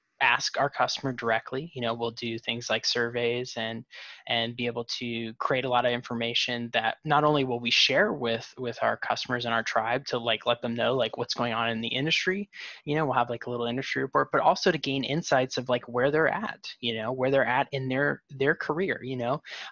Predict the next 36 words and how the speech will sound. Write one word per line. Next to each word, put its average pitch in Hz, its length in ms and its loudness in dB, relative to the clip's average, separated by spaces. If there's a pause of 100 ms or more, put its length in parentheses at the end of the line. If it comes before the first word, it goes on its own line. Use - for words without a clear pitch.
Um, 117 380 0
a 123 60 0
lot 120 200 2
of 123 80 -6
people 127 260 -4
that 120 320 2
are 117 300 2
in 123 140 -2
our 113 100 2
tribe, 117 400 0
it's - 120 -8
like 117 180 -4
they're 127 160 0
marketers, - 640 -4
like, - 220 -2
uh, - 180 -2
like 120 220 -2
me, 139 380 0 (160)
and 131 200 -2
they're 127 120 -2
working 131 320 0
at 113 60 0
a 117 60 -4
company 123 540 -4 (240)
and 135 180 -2
they 127 120 0
wanna 151 240 0
get 123 160 -2
the 123 80 -6
same 123 200 -4
results 135 340 -2
that 131 100 0
I 147 140 2
wanna 180 240 -8
get. - 280 -8
So, 123 460 0